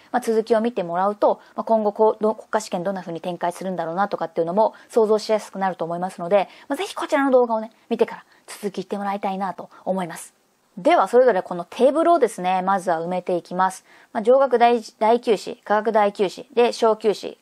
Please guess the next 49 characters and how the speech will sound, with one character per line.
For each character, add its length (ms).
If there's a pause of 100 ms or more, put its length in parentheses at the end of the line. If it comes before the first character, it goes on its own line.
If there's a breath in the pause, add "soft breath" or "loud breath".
小 180
臼 160
歯 140
と 80
あ 40
っ 40
て、 260 (300 soft breath)
で、 200
乳 240
臼 160
歯 100
に 100
つ 140
い 60
て 100
は 80
第 200
一 180
乳 160
臼 120
歯 120
と 80
第 180
二 100 (200)
乳 140
臼 40
歯 240
だ 140
け 120
を 60
こ 400
う、 40
あ、 140
ピ 100
ッ 220
ク 120
ア 20
ッ 40
プ 100
し 100
て 80
る 100
ん 40
で 80
す 100
け 80
れ 80
ど 80
も、 220